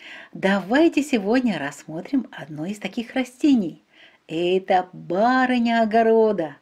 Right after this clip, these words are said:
капуста. Какие сорта нужно выбрать, когда сажать? И какие агроприёмы нужно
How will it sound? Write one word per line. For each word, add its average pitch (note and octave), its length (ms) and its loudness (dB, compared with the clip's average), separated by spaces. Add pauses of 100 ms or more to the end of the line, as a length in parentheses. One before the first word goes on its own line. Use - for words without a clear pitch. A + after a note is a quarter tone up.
(160)
капуста. B3+ 1040 -2 (1160)
Какие E4 420 6
сорта D#4+ 460 4
нужно E3+ 320 -6
выбрать, F#3 480 -4 (420)
когда F3+ 460 -4
сажать? G3 500 -4 (840)
И F3 120 -2
какие E3+ 640 -2 (300)
агроприёмы G3 1400 -4 (100)
нужно G#3+ 640 -6